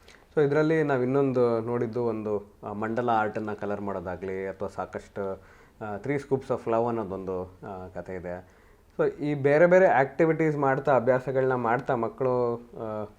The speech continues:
ಒಂಥರ, ಆ, ಖುಷಿಯಾಗಿ ಒಂದು ಪುಸ್ತಕನ ಓದ್ಬೇಕು, ಅಥವಾ ನೋಡ್ಬೇಕು ಅನ್ನೋದು ಒಂದು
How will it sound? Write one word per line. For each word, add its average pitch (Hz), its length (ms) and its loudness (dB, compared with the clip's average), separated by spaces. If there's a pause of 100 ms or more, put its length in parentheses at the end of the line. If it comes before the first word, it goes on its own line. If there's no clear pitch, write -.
(220)
ಒಂಥರ, 113 240 0
ಆ, 110 280 2 (680)
ಖುಷಿಯಾಗಿ 180 580 4
ಒಂದು 139 260 2
ಪುಸ್ತಕನ 131 460 0
ಓದ್ಬೇಕು, 113 640 -2
ಅಥವಾ 110 200 -2
ನೋಡ್ಬೇಕು 110 460 -2
ಅನ್ನೋದು 101 280 -6
ಒಂದು 92 540 -8